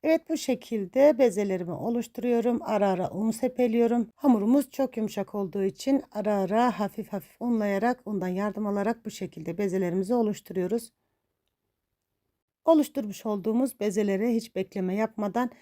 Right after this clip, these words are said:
ilk yapmış olduğumuz bezeyi alıyoruz ve bu şekilde pasta tabağından daha küçük olacak şekilde açıyoruz. Açmış olduğum bezelerimin içerisine kaşar rendesi koyacağım arkadaşlar. Siz koymayabilirsiniz, sade de yapabilirsiniz.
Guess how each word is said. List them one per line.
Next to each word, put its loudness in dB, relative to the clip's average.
ilk -2
yapmış 0
olduğumuz -4
bezeyi 2
alıyoruz 0
ve 0
bu -6
şekilde -6
pasta 0
tabağından 2
daha 2
küçük -14
olacak -2
şekilde -4
açıyoruz. -2
Açmış 2
olduğum 2
bezelerimin 4
içerisine -4
kaşar -2
rendesi -2
koyacağım -4
arkadaşlar. -4
Siz -6
koymayabilirsiniz, 2
sade 0
de -2
yapabilirsiniz. -4